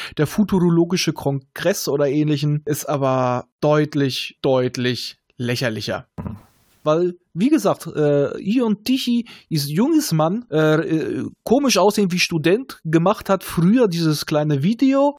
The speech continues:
Speaker 1: ähm, in, in, äh, schmutzig, äh, Hemd von Unterigkeit und langes Haar, der nur auf weg ist zum Planeten Eggman, um sich zu machen leckeres Omelett.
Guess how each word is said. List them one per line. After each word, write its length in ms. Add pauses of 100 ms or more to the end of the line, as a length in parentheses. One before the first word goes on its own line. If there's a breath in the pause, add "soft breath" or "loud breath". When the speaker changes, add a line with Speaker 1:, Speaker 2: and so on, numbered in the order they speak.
Speaker 1:
ähm, 220
in, 480
in, 200
äh, 540
schmutzig, 800
äh, 380
Hemd 340
von 160
Unterigkeit 840
und 320
langes 400
Haar, 320
der 160
nur 320
auf 400 (440)
weg 220
ist 140
zum 180
Planeten 520
Eggman, 640
um 180
sich 180
zu 100
machen 320
leckeres 540
Omelett. 560